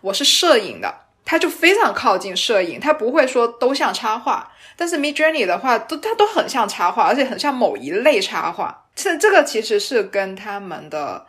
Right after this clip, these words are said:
主人，就是这个产品的主人，他的偏好是相关的。这个其实就跟 Mismatch 之前，就是每个人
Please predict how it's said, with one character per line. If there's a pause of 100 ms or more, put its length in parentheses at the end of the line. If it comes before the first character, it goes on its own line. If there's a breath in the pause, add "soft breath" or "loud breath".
(140 soft breath)
主
人，
就
是
这
个
产
品
的
主
人， (160 loud breath)
他
的
偏
好
是
相
关
的。 (240 loud breath)
这
个
其
实
就
跟
Mismatch (180)
之
前，
就
是
每
个
人